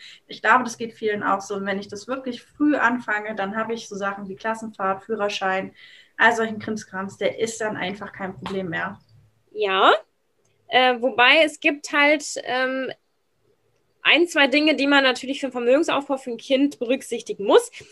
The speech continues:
Speaker 2: Ich bin jetzt keine Steuerberaterin, ich darf das auch nicht machen, aber ganz wichtig ist, dass wenn man Geld natürlich fürs Kind anlegt, das ist eine Schenkung. Und das bedeutet, ich darf dieses Geld, was auf den Namen des Kindes angelegt hat,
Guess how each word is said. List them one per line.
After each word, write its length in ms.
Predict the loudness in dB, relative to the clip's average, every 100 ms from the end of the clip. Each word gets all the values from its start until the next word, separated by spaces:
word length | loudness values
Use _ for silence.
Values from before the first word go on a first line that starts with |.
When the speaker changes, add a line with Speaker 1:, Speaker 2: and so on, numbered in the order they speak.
| _ _
Speaker 2:
Ich 180 | -18 -4
bin 220 | 2 4
jetzt 200 | 4 4
keine 280 | 2 2 0
Steuerberaterin, 1040 | -4 2 6 6 6 2 2 0 0 0
ich 140 | -2 0
darf 180 | 0
das 160 | 0 -4
auch 100 | -2
nicht 160 | -2 -2
machen, 320 | -4 -2 -8
aber 720 | -2 4 6 6 4 0 -4 -12 -20 -14
ganz 240 | -2 -2 2
wichtig 360 | -2 0 -10 -4
ist, 300 | -2 -2 -2
dass 180 | -4 0
wenn 160 | 0 4
man 340 | 4 4 0
Geld 300 | 6 8 8
natürlich 300 | 2 -4 -14
fürs 180 | -14 -4
Kind 340 | -2 -2 -4
anlegt, 680 | 0 2 2 2 2 -2 -12 _ -20 -4
das 120 | 0
ist 40 |
eine 100 | 2
Schenkung. 680 | 0 2 4 4 4 0 -2 _ _ _ _ _
Und 520 | 4 4 4 -2 -4
das 100 | -6
bedeutet, 340 | 0 4 4 4
ich 120 | 2
darf 120 | 0
dieses 320 | 2 -6 -6 0
Geld, 300 | 6 6 4
was 140 | -2
auf 80 | -2
den 160 | -2
Namen 380 | 4 6 6 6
des 200 | 2 -2
Kindes 380 | 2 8 8 8
angelegt 580 | 0 -2 0 4 2 2
hat, 220 | -4 -4